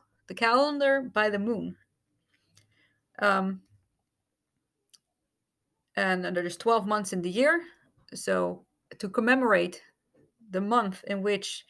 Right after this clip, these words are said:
um, the Jewish people were, experienced this miracle of leaving Egypt, that month is counted as the first month.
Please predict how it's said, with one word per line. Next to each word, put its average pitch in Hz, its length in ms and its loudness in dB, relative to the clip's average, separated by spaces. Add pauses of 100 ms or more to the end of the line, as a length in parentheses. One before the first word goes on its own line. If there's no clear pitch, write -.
(500)
um, 185 300 2
the 190 100 0
Jewish 247 200 0
people 208 260 0
were, 180 340 2 (240)
experienced 233 560 4
this 196 140 -2
miracle 220 360 0
of 190 100 -4
leaving 220 300 -4
Egypt, 220 480 0 (260)
that 240 360 4
month 226 380 2 (280)
is 202 100 -6
counted 214 360 0
as 190 100 0
the - 80 -14
first 220 320 -2
month. 180 320 -4